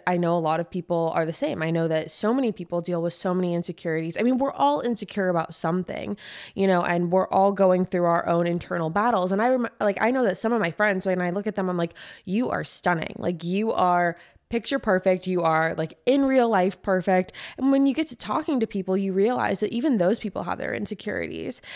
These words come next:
And sometimes it's really, you know, it's interesting when you look at people who you think have it all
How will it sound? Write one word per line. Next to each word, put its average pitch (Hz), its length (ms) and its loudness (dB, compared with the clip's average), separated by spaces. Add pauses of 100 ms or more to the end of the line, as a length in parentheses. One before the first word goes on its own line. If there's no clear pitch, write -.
(140)
And 214 320 0
sometimes 240 420 -2
it's 202 160 -8
really, 208 480 0
you 208 140 2
know, 175 300 2 (360)
it's - 240 0
interesting 233 500 2
when 185 180 4
you 185 360 2
look 202 260 0
at 262 140 0
people 190 600 -4 (120)
who 208 140 2
you 196 200 0
think 233 280 -2
have 190 220 -6
it 170 100 0
all - 420 -2